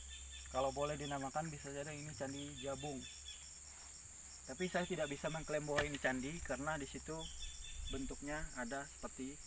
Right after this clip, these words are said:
situs kuburan lama. Jadi kalau kuburan lama berarti itu adalah bekas kuburan raja, karena kalau kuburan orang biasa tidak seperti itu, tidak menggunakan batu bata yang mewah.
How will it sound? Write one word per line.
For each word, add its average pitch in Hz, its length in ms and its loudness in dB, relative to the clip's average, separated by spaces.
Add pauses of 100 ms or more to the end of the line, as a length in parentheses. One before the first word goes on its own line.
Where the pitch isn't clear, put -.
(300)
situs 131 320 -4
kuburan 127 320 0
lama. 123 320 2 (400)
Jadi - 160 0
kalau 139 240 6
kuburan 135 400 4
lama 135 400 6
berarti 127 400 -2
itu 139 240 -2
adalah 131 480 4 (560)
bekas 147 480 4 (320)
kuburan 127 400 2 (320)
raja, 123 480 2
karena 123 240 -2
kalau 131 220 0
kuburan 123 400 0 (580)
orang 131 220 4
biasa 131 240 -2
tidak 123 240 0
seperti 123 320 -6
itu, - 100 -6
tidak 233 220 -4
menggunakan 233 320 -2
batu 233 240 -4
bata 226 240 -2
yang 226 100 -2
mewah. 226 280 -2